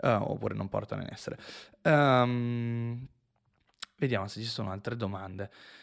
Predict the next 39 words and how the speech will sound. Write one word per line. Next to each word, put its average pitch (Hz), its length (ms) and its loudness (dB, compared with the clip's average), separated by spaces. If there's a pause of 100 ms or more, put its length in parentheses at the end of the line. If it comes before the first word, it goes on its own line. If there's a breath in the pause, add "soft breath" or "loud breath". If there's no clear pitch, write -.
(260 loud breath)
Eh, 135 340 2
Dario, 185 340 8
se 185 120 0
non 165 80 2
sbaglio, 160 260 4
ha - 20 2
un 131 100 0
corso 160 260 -2
sulla 147 220 0
seo, 202 500 4
eh, 156 140 2
mi 139 160 0
sa - 180 -4
che 175 120 -4
sia - 240 -4
Traffic - 400 -6
Academy, 143 440 -2
sì, - 600 -8
si - 120 -12
chiama 113 240 -4
Traffic - 360 -6
Academy. 123 540 2 (640 loud breath)
Ehm, 147 640 6 (140)
poi, 117 360 8
come 185 300 4
funziona 170 440 4
il 139 80 2
guest 143 260 0
posting? 120 480 -2
Il 131 80 -6
guest 214 200 0
posting 240 300 0
è 170 40 4
una 127 100 4
pratica 135 300 -4
molto 156 240 0
utile 120 240 0
per 117 160 0
promuovere 117 520 4